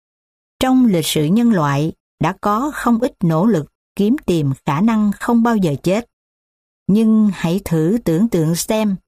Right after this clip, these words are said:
nếu con người sống mãi chẳng chết, thì trái đất này chắc chắn sẽ đầy nhà thương điên. Quả vậy, toan tính, tính toán, chạy vậy, bươn chải suốt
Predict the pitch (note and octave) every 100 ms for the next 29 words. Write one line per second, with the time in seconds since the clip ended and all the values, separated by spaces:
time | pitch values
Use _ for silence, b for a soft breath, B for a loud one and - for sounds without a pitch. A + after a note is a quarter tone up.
0 | - - _ _ _ E3+ F#3 A3+ D4+ -
1 | C4+ B3+ F#3+ D#3 D#3 - C#4 C4 D#3+ D#3
2 | G#3+ B3+ - F#3+ B3 B3+ D#4 _ _ _
3 | - G3 G3 F#3+ A#3+ D#4 F4 G#3+ F#3 E3+
4 | E3 G3+ - - - A3+ B3+ E4+ - G3
5 | A#3+ F#3 F3+ F3 D#3 D#3 D3+ C#3+ F#3+ F#3+
6 | G3+ G3+ C#3+ - _ _ _ _ _ _
7 | _ _ _ _ _ E3+ E3+ A#3 D#3+ D3+
8 | E3 - _ _ _ _ - A3 A3 G#3+
9 | G#3+ C#4 C#4+ - A3+ C4 G#3 A3 D4+ -
10 | _ F3 E3 E3+ E3+ D#3 D3+ F3+ - _
11 | _ _ _ _ G3 A#3+ B3 A#3 E3+ D3
12 | G3+ A3+ A#3 C4+